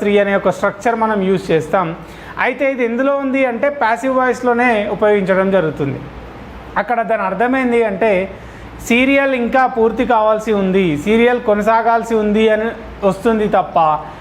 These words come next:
సీరియల్ని వాళ్ళు కొనసాగించాల్సి ఉంది అని కాదు. అక్కడ ఆబ్జెక్ట్, సీరియల్కే ఇంపార్టెన్స్, రైట్? ఇక్కడ కూడా స్ట్రక్చర్ ఎట్లా ఉంటుందంటే, ఆబ్జెక్ట్కే ఎక్కువ ఇంపార్టెన్స్ ఇస్తాం.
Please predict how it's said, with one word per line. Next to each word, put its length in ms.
సీరియల్ని 500
వాళ్ళు 340
కొనసాగించాల్సి 1040
ఉంది 300
అని 140
కాదు. 300
అక్కడ 220
ఆబ్జెక్ట్, 920
సీరియల్కే 480
ఇంపార్టెన్స్, 680
రైట్? 200
ఇక్కడ 280
కూడా 240
స్ట్రక్చర్ 420
ఎట్లా 240
ఉంటుందంటే, 800
ఆబ్జెక్ట్కే 640
ఎక్కువ 240
ఇంపార్టెన్స్ 480
ఇస్తాం. 340